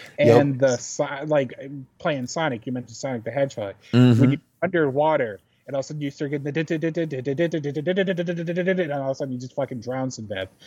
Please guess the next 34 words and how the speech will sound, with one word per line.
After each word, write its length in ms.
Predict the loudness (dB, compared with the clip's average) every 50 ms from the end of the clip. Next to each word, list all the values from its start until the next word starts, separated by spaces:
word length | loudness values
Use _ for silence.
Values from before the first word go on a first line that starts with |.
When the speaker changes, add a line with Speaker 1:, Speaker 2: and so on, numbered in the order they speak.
| -20 -8 2 2
Speaker 2:
Like, 120 | 4 4
it's 120 | 4 0
like, 120 | -2 -2 0
oh 280 | 0 2 4 2 2
my 120 | 2 0 -4
God, 220 | -4 -4 -6 -6
it's 140 | -8 -10 -10
terrible, 380 | -6 -4 -4 -4 -4 -4 -8 -8
and 80 | -8 -10
I 80 | -10
hate 240 | -8 -6 -6 -6 -8
it. 120 | -10 -16 _ _ _ _ _ -20 _ _ _ _ _ _ _ _ _ _ -20 -18 -18 -18 -18 -18 -20 -20 -20 -20 _ _ _
Speaker 1:
Yeah. 460 | 2 4 4 4 2 0 -2 -4 -8 -10 -12 _ _ -20 -20 -20 -20 -14 _
Let's 220 | 0 0 0 0
see. 200 | 0 2 4 4
Uh, 280 | 4 4 4 4 4 2
we're 400 | 2 -2 -4 -4 -2 0 0 0
talking 180 | 2 2 2 2
about 180 | 2 0 0 0
phone 380 | -2 0 0 2 2 0 -2
games. 240 | -4 -4 -6 -6 -4
I've 220 | -4 -4 -4 0
got 220 | 0 0 0 0 -4
Yahtzee 760 | -4 -4 0 0 0 0 0 -2 -6 -6 -4 -4 -4 -6 -8 -12 _ _ _ _ _
with 220 | -2 -2 -2 0 _
buddies. 560 | 0 0 0 -2 -4 -6 -8 -8 -10 -14 -20 _ _ _ _ _
I've 160 | -14 -12 -8
got 200 | -8 -10 -10 -10
Hill 340 | -8 -2 2 2 2 2 0
Climb 480 | -4 -8 -6 -4 -4 -2 -4 -4 -6 -8 -10
two. 560 | -4 0 2 2 4 4 2 2 0 -2 -6 -8 _ _ _ -20 -20 _ _ _ -14
I've 160 | -14 -12 -12
got 260 | -14 -14 -14 -16 -12
Word, 720 | -8 -6 0 2 2 4 4 4 2 2 0 0 -4 -8